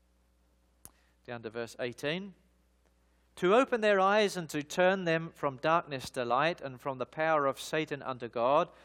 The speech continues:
that they may receive the forgiveness of sins and an inheritance among them which are sanctified by faith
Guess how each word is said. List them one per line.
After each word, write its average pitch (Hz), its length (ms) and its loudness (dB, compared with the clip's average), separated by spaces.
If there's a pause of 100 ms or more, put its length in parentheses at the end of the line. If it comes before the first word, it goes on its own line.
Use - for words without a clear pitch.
(160)
that - 140 -10
they 139 140 -2
may 135 180 -4
receive 139 480 -4
the 131 100 -6
forgiveness 143 640 -6
of 123 120 -8
sins 113 560 -8 (460)
and 131 220 -8
an 120 120 -8
inheritance 131 880 -6
among 120 400 -8
them 131 200 -4
which 117 180 -14
are 120 60 -16
sanctified 123 720 -8
by 110 200 -4
faith - 500 -6